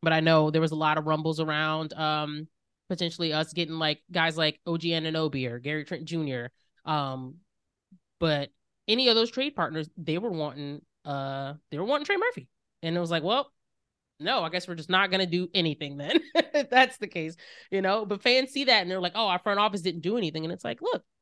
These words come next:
we, you know, try to make a move for Jared Vanderbilt and Mike and, uh, Malik Beasley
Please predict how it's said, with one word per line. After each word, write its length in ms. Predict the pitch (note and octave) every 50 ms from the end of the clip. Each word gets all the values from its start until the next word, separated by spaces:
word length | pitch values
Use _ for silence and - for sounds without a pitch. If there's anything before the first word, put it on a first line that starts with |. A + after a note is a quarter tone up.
| _ _ _ _ _ _ _ _ _ _ _ _ _ _ _ _ _ _ _ _ _
we, 280 | - F3+ A#3+ D4+ E4+ - _ _ _
you 100 | G3 B3+
know, 140 | D4 C#4 C4
try 180 | - - A3+ B3
to 40 | B3
make 140 | B3 B3
a 40 | B3+
move 280 | A3+ A3 A3+ A#3+ B3 A#3+
for 340 | - A3+ A3 G#3+ G#3+ G#3 G3 F3 - - _
Jared 320 | F3 - G#3+ A3 A#3 A3 F3+
Vanderbilt 520 | G#3 G#3+ A3 A3 G3 G3+ G#3+ A#3 B3+ - _ -
and 120 | F3 E3+
Mike 180 | F3 F#3 G3+ - -
and, 240 | F3+ F3 E3+ E3+
uh, 300 | D#3+ D#3+ E3 D#3+ D#3+ D#3 D3
Malik 240 | F#3 F#3 G#3 G3+ F3
Beasley 420 | F#3+ G3+ G3+ F#3 G#3+ B3 C#4+ D#4